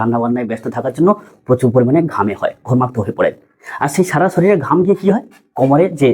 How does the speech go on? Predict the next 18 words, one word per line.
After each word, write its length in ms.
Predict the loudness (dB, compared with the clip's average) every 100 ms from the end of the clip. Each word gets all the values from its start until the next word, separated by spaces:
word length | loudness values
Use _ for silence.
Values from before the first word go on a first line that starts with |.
| 0
সেখানে 220 | -2 0 0
ছায়া 220 | 0 2 2
বা 100 | 2 2 0 -6 _ _ _ _ _ _ _ -2
যে 180 | 2 2 2 -2 -8 -20 _ _ -6
কাপড়টা 340 | -2 -2 0 0
টাইট 140 | 0 0
করে 100 | 0
পরা 120 | 0 -2
থাকে 140 | -4 -6
সেখানে 200 | -6 -8 -6
কিন্তু 140 | -6 -6 -8 _ _ _ _ _ _ -4
জমতে 300 | -2 0 -2
থাকে, 160 | -2 -4 -10 _ _ -20 -4
জায়গাটা 240 | 0 0 0
প্রচুর 180 | 2 2
পরিমাণে 220 | 4 4 4
ভিজে 140 | 2 -2
যায়, 120 | -2